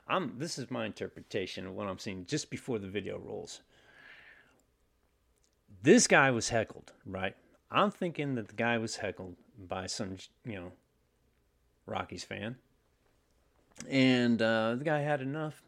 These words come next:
probably had a couple beers in him, said, "Enough." Went over there and just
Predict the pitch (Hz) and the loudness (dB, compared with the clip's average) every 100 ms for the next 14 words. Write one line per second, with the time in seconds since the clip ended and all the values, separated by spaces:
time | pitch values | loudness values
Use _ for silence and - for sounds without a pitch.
0 | _ 107 107 107 113 - 113 - 101 120 | _ -2 0 -2 -4 -2 -2 -2 -2 2
1 | 135 123 147 147 147 _ _ _ _ _ | 2 2 -2 -6 -10 _ _ _ _ _
2 | _ _ _ _ - 87 85 95 135 92 | _ _ _ _ -10 -10 -8 0 2 2
3 | - _ - 104 127 123 131 135 - - | -4 _ -12 -6 -4 0 0 0 -4 -16
4 | 90 95 - | -14 -10 -12